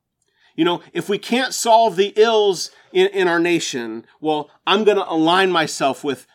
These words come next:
the, the, the, the group of people who seems to be moving forward."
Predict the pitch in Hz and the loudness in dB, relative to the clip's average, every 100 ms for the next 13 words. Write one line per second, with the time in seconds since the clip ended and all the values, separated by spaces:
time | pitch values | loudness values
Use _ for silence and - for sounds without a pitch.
0 | _ 135 143 - 135 131 127 135 123 127 | _ -4 -4 -4 -6 -6 -4 -4 -4 -6
1 | 127 196 214 196 - 185 156 147 131 - | 2 2 2 -6 -6 -8 -6 -6 -8 -12
2 | _ 165 160 - 185 180 - 147 143 127 | _ -6 -6 -2 -2 -2 -6 -4 0 0
3 | 135 127 120 - 143 117 95 87 | 0 -2 -6 -10 -12 -10 -14 -20